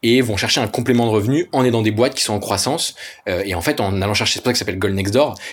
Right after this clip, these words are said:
c'est arriver à prendre son réseau au-, autour de soi et, euh, et trouver des clients pour ces boîtes-là, les aider au début en freelance. Et après, si, euh,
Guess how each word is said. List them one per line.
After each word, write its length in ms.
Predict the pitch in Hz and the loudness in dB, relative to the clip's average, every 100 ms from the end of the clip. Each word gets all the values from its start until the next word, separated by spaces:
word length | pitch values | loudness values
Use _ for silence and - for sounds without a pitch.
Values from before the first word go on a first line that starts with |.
| - | -8
c'est 160 | - | -4
arriver 340 | - 196 101 120 | -2 0 2 2
à 60 | |
prendre 240 | - - 107 | 0 -2 -4
son 100 | 98 | -2
réseau 280 | 98 113 107 | 0 2 0
au-, 160 | - | -2
autour 240 | - 98 98 | -8 -4 -2
de 80 | 92 | -2
soi 240 | - 131 - - - - | 0 -2 -2 -10 -12 0
et, 180 | 113 117 | 4 4
euh, 80 | 98 | 2
et 80 | 95 | -4
trouver 220 | - 120 | 0 0
des 100 | 123 | 0
clients 200 | - 127 | 0 -2
pour 140 | 117 | -2
ces 80 | - | -2
boîtes-là, 320 | 101 101 139 | -2 0 2
les 180 | 123 98 | 2 0
aider 300 | 101 143 - - _ | 0 -2 -2 -16 _
au 80 | 120 | 0
début 180 | 117 127 | 2 2
en 80 | 110 | 0
freelance. 360 | - 143 190 | 0 -2 -2
Et 40 | 87 | -4
après, 240 | 82 110 | -4 -4
si, 320 | - - | -2 -4
euh, 40 | 98 | -4